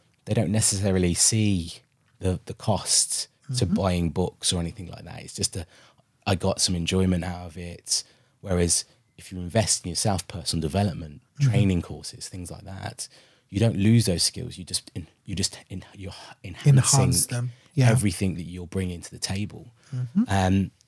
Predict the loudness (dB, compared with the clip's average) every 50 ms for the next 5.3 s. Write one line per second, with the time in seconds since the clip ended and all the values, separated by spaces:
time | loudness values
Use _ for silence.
0 | _ -2 0 2 2 4 2 2 0 -4 _ _ -20 -20 -20 -20 -4 2 4 4
1 | 4 4 4 4 2 4 4 4 4 2 2 2 -2 -6 _ _ _ _ _ _
2 | _ _ _ -6 -4 -4 -2 -2 -4 -4 -4 -2 -2 0 0 0 -2 -2 -2 -2
3 | 0 0 -2 -2 -4 -4 -6 -6 -6 -8 -6 -2 2 4 4 4 2 2 -2 -6
4 | -8 -10 -12 -14 -10 -8 -4 -4 -4 -4 -4 -6 -8 -8 -4 -2 -2 0 0 0
5 | -2 -4 -6 -8 -12